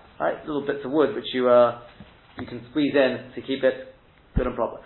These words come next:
Now, obviously, the, the, the, the thing to think about here, classic sort of case would be Stender,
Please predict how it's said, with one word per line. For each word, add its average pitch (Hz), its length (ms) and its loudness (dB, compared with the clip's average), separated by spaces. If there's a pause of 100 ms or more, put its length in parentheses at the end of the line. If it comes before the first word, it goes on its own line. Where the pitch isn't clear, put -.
(260)
Now, 165 120 4
obviously, 147 240 -4
the, 135 180 0
the, 131 260 2
the, 123 320 -4 (480)
the 107 60 -12
thing 131 160 -6
to - 160 -18
think 123 140 -4
about 127 240 2
here, 139 300 0
classic - 320 -6
sort 131 120 -6
of 127 80 -8
case 139 180 -2
would 127 120 -8
be 185 320 -2 (3500)
Stender, 113 340 -2